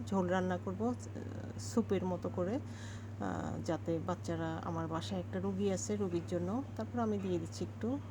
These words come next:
লবণ। তারপর আমি সবগুলো মশলা খুব ভালো করে কষিয়ে নেব।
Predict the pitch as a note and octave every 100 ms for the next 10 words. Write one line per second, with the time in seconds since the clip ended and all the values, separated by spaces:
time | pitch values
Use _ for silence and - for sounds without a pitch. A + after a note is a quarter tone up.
0 | G3+ E3 D#3+ G#3+ C#4+ - - - - A#3+
1 | C#4 C4 B3+ - F#3 F3+ F#3 F3+ F3 G3+
2 | G#3+ F#3+ F3+ D#3+ D#3 F#3 G#3 F#3+ - F3+
3 | F3+ F3 G#3